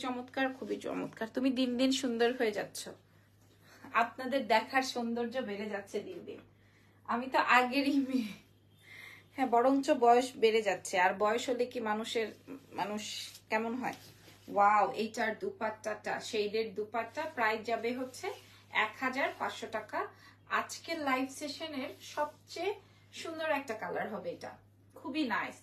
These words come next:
দাম যাবে এক হাজার পাঁচশো টাকা। সুন্দর করে অর্ডার করতে পারবেন, সুন্দর করে অর্ডার করে ফেলবেন।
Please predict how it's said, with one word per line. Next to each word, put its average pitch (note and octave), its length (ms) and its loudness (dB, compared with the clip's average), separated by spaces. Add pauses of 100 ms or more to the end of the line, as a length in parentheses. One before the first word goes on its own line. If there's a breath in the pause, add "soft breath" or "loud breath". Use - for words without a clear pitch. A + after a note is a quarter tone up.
দাম A#3 140 2 (100)
যাবে C4+ 200 -2 (180)
এক - 140 -8
হাজার G#3 300 -2
পাঁচশো - 300 -8
টাকা। - 200 -14 (440 loud breath)
সুন্দর D#4 300 0 (100)
করে F#4 160 2 (200)
অর্ডার A#3+ 300 2
করতে A3+ 200 -2 (100)
পারবেন, - 280 -4 (160)
সুন্দর C4 320 4 (120)
করে C#4+ 220 8
অর্ডার A3 260 6
করে G3 200 4
ফেলবেন। A2+ 300 -6